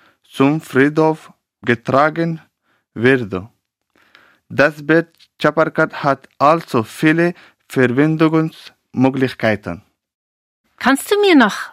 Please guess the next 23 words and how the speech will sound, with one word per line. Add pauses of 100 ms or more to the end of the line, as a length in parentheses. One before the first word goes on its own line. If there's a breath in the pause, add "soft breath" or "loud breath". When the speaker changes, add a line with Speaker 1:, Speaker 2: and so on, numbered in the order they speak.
(440)
Speaker 2:
beschreiben,
wie
ist
dieses
Gefühl,
auf
so
einem (460 loud breath)
Bett
zu
schlafen?
Es
ist
etwas
anderes
als
die
Matratze (100)
in
der
Schweiz.
Speaker 1:
Ah,
ja,